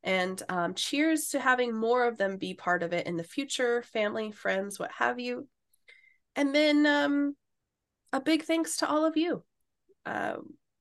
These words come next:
cheesily, we appreciate everything that you do, whether it's just listening or rating or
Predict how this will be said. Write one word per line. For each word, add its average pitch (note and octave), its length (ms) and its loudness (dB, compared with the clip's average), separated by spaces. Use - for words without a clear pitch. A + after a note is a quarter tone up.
cheesily, C#4 680 2
we B3+ 140 -4
appreciate C#4 600 -4
everything D4 360 2
that A3 120 -2
you A3 100 -4
do, F#3 260 -4
whether G3 240 0
it's - 220 -4
just - 380 -6
listening D#4 580 4
or F#3+ 260 4
rating C#4 580 0
or F3+ 640 -2